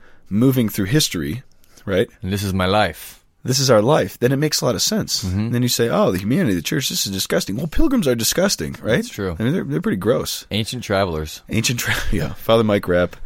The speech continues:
Speaker 1: met a guy in a Greyhound. I think he was the bus driver.
Speaker 2: Oh, really?
Speaker 1: And he said, "I'm just an ancient traveler."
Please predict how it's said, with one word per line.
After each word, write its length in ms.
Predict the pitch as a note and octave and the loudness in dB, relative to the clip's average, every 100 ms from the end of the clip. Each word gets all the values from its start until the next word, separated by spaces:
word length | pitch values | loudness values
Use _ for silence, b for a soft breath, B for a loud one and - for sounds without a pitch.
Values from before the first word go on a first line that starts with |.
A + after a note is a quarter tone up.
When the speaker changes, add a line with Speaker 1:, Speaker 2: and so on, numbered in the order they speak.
| B B B - | B B B -2
Speaker 1:
met 120 | G2 | 2
a 40 | |
guy 180 | F#2 G2 | 4 2
in 60 | F#2 | 2
a 40 | |
Greyhound. 300 | F#2+ F#2+ F2 | 2 2 0
I 60 | F#2+ | -2
think 140 | G3 | 0
he 40 | |
was 120 | F#3+ - | 0 0
the 60 | |
bus 200 | F2 B2 | 0 0
driver. 360 | - D#2+ C#2+ G2 _ _ _ - | 0 -4 -4 -8 _ _ _ -10
Speaker 2:
Oh, 160 | B2 A2 | -2 0
really? 140 | F#2+ | 0
Speaker 1:
And 80 | G2+ | 0
he 60 | F#2+ | 0
said, 200 | - F2 | 0 0
"I'm 120 | E2 | -2
just 180 | F#2 - | -2 -4
an 80 | D#2+ | -2
ancient 320 | F#2 G2 G#2 | -2 -2 -4
traveler." 460 | - D#2+ - - | -4 -4 -6 -10